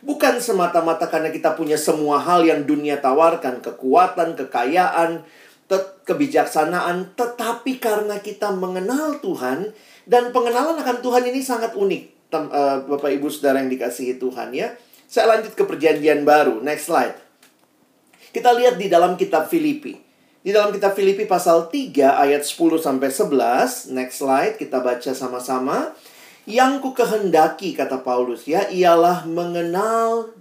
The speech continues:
Dia dan kuasa kebangkitannya dan persekutuan dalam penderitaannya, di mana aku menjadi serupa dengan Dia dalam kematiannya,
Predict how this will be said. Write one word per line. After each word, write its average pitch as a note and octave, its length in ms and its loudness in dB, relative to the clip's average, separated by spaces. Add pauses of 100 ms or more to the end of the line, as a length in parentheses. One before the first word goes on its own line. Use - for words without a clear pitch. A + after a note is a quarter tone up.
(120)
Dia D#3+ 400 -2 (640)
dan F3 320 0
kuasa A3 640 2
kebangkitannya D3 1300 0 (480)
dan G3+ 480 0
persekutuan G3 880 0
dalam D#3+ 320 4
penderitaannya, D#3+ 880 0
di D#3 80 -4
mana D#3 320 -4
aku D#3 160 -6
menjadi D#3 480 -2
serupa F#3+ 720 0
dengan D#3 400 -2
Dia E3 240 2
dalam C3+ 320 0
kematiannya, C#3 960 -4